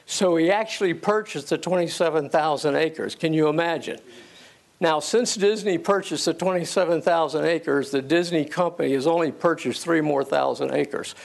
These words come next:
So he was way over his head, way over the top. But he, he, he didn't, he didn't know any better.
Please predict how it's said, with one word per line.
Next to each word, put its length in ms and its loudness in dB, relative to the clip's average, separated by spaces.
So 240 2
he 180 2
was 260 2
way 520 4
over 320 2
his 360 0
head, 360 0
way 400 2
over 240 2
the 100 4
top. 480 -2
But 140 0
he, 240 0
he, 340 -4
he 260 -2
didn't, 360 -4
he 180 0
didn't 420 -2
know 240 4
any 120 0
better. 420 2